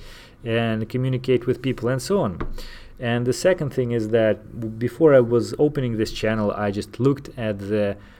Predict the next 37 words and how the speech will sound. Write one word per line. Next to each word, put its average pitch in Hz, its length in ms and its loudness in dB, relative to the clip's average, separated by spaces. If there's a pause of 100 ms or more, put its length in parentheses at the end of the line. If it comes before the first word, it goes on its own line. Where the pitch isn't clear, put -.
(140)
I 110 60 -2
watched 139 280 4 (180)
o-, 123 60 -2
other 123 420 2
YouTubers 107 680 -4
and 95 120 -8
bloggers, 107 480 0
and 98 100 -8
I 98 40 -4
say, 95 160 -8
"Oh 87 220 -12
my 101 240 -6
goodness, 101 520 -6
what, 120 220 -4
what's, 127 400 -8
what, 131 160 -4
what 131 300 -8
are 139 160 -6
they 143 80 -2
talking 131 340 -8
about?" 95 240 -4
They're 104 280 0 (420)
like, 113 240 0 (280)
like 110 420 -4
they 104 280 -2
are, 107 420 -2 (920)
um, 98 760 -6 (1300)
uh, 104 140 -2
pushing 127 600 0
and, 110 140 0
and 107 380 -4
shilling 131 440 2
some 107 440 0 (160)
scammy 123 520 0
I 113 180 0
C 110 220 -2
Os 90 380 -4